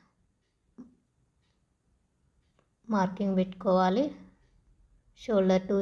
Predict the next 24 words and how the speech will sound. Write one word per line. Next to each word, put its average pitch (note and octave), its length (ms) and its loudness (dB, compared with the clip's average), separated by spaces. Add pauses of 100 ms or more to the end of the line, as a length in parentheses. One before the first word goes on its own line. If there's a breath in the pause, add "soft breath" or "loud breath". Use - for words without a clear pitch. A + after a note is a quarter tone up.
ఇంచెస్ G3 360 -4
తీసుకొని G3 500 -2 (160)
ఎక్స్ట్రా B3+ 360 -2 (120)
హాఫ్ G3+ 260 0
ఇంచ్ G#3 200 -2 (100)
తీసుకోవాలి. F3+ 680 0 (1000 loud breath)
ఆ G3+ 80 -8 (120)
టూ A3+ 100 4 (120)
ఇంచెస్ A3 360 0 (140)
ఎక్స్ట్రా G#3 400 -4
హాఫ్ F#3+ 240 0
ఇంచ్ G3+ 180 -2 (160)
కిందికి A3 460 2
డౌన్ G3 340 2
మనకు F#3+ 360 0 (420)
ఆర్మ్ A3 320 0
రౌండ్ F#3+ 280 -2 (100)
కోసము F#3+ 420 0 (680 loud breath)
ఆర్మ్ G#3+ 320 2 (120)
లెంత్ G#3+ 320 2 (120)
కోసము G#3+ 460 -2 (920 loud breath)
సిక్స్ - 400 -6
అండ్ G#3+ 180 4
హాఫ్ A3+ 180 0